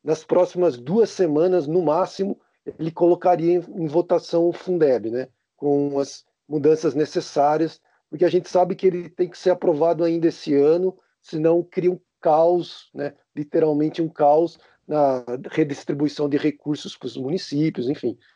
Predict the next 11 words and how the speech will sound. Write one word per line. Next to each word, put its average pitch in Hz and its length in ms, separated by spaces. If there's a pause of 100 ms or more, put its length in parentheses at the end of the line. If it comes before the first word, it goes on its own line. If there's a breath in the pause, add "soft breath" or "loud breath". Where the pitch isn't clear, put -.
(240 soft breath)
é 127 100
algo 156 260
muito 165 240
complexo. 160 680 (400)
E 320 120
ficar 226 260
esperando 175 480
uma 160 160
solução 160 640
desse 147 240
governo 175 680